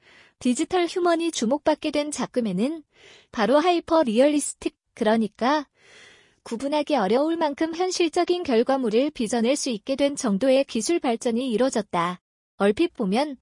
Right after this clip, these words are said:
아니 자세히 뚫어져라 봐도 흐물해서 찾지 않는다면 살아있는 인간과 구분하기 힘든 퀄리티다.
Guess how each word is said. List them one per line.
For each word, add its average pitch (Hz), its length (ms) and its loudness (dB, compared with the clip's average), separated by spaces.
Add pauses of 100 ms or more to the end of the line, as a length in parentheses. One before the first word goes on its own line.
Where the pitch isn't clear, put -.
(140)
아니 214 280 2
자세히 330 400 2
뚫어져라 359 560 2
봐도 240 360 2
흐물해서 339 600 0
찾지 339 340 -2
않는다면 277 640 -2
살아있는 349 560 0
인간과 240 580 0
구분하기 285 560 -4
힘든 311 320 -6
퀄리티다. 233 840 0